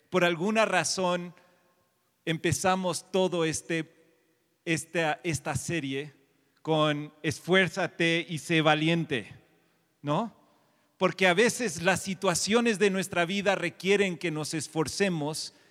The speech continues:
y que seamos valientes. Hoy es uno de esos días donde Jesús lo describió así: "El reino de los cielos está avanzando",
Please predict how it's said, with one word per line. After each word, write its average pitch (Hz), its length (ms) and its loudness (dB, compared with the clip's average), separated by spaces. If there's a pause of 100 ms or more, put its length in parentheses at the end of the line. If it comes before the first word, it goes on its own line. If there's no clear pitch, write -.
(140)
y 147 140 -14
que 170 140 -8
seamos 170 840 -6 (320)
valientes. 139 1000 -10 (1040)
Hoy 185 380 2
es 165 180 -4
uno 165 240 -4
de 147 100 -4
esos 139 280 -10
días - 580 -14 (460)
donde 156 1120 -2
Jesús 202 480 -2
lo 247 140 2
describió 196 540 -2
así: 180 380 -2 (440)
"El 220 160 4
reino 285 440 4
de 254 140 2
los 208 160 -2
cielos 202 880 -2 (720)
está 214 420 2
avanzando", 196 1160 -2